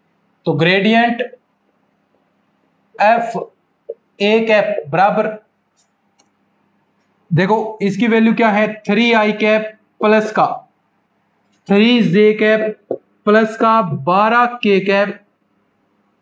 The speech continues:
dot किसके साथ, ए cap। ए का मतलब i plus two j plus k, और इसके परिमाण का भाग, dot product है, तो यानी same का same के साथ होता है, बाकी सारे ज़ीरो होंगे। क्यों?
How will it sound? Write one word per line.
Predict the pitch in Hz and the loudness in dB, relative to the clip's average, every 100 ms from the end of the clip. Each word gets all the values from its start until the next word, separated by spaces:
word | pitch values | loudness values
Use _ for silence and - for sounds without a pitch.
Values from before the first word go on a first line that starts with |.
| - | -4
dot | 131 123 185 240 233 | -2 2 2 2 0
किसके | 226 220 220 | -6 -2 -2
साथ, | 208 202 196 196 - _ _ _ _ _ - - - | -2 0 -2 -2 -10 _ _ _ _ _ -12 -12 -2
ए | 196 220 | 2 2
cap। | 214 170 113 151 _ _ - | 2 -4 -4 -12 _ _ -2
ए | 185 202 | 0 2
का | 220 | 2
मतलब | 214 214 226 233 226 - - - _ - | 2 2 2 2 -2 -8 -16 -16 _ -2
i | 180 202 226 | 0 2 0
plus | 226 208 208 - - _ _ _ - | 0 2 0 -2 -10 _ _ _ -2
two | 202 202 | 2 4
j | 180 220 226 | 4 4 2
plus | 220 196 190 - | 2 0 -2 -4
k, | - 196 214 202 - _ - | 0 2 2 -2 -16 _ 0
और | 175 | 2
इसके | 185 175 202 | 2 0 -2
परिमाण | 190 185 175 190 208 | 0 0 2 2 2
का | 185 208 214 - _ _ _ 147 - | 0 0 0 -4 _ _ _ -20 -6
भाग, | 143 151 147 147 _ _ - | 0 0 -2 -8 _ _ -2
dot | 165 214 | 2 2
product | 196 226 226 226 | 2 2 2 0
है, | 202 - 190 | -2 -4 -8
तो | - | -2
यानी | 196 233 | 0 0
same | 214 196 214 | 0 2 2
का | 220 240 | 2 -2
same | - 208 226 | -2 0 0
के | 226 | 0
साथ | 233 233 | 0 0
होता | 226 226 247 | 0 0 0
है, | 240 - - - _ _ - | 0 -4 -10 -12 _ _ -6
बाकी | 151 185 240 | -2 -2 -2
सारे | 214 214 233 | -2 0 0
ज़ीरो | 175 220 240 | 0 2 2
होंगे। | 226 240 | 2 0
क्यों? | 233 226 | 0 2